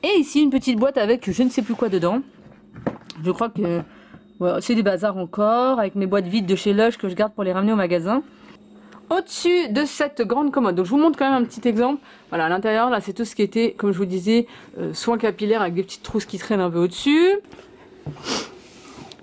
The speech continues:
Ici, par exemple, vous voyez, c'est tout ce qui est soins du visage, avec mes crèmes à Belly, tout ça. Donc voilà, je les garde précieusement. Au-dessus, vous avez, euh, deux trousses.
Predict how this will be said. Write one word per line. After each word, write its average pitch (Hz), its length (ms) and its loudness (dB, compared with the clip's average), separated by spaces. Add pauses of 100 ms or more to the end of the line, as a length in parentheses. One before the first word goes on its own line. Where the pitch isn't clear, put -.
(160)
Ici, 208 160 0
par 214 140 0
exemple, 220 160 0
vous 208 80 0
voyez, 196 260 4
c'est 220 140 -6
tout 220 80 -10
ce - 100 -8
qui 226 60 0
est 214 40 4
soins 233 200 -2
du 214 140 -2
visage, 226 840 0 (300)
avec 196 200 0
mes 220 100 4
crèmes 220 240 -2
à 190 80 0
Belly, 196 260 2
tout 196 140 -12
ça. 226 180 -2
Donc 175 140 -2
voilà, 160 200 -6
je - 100 -12
les 196 80 2
garde 185 240 2
précieusement. 208 760 0 (1040)
Au-dessus, 370 380 2
vous 330 200 4
avez, 285 380 2 (200)
euh, 214 140 4
deux 208 240 -2
trousses. 214 500 0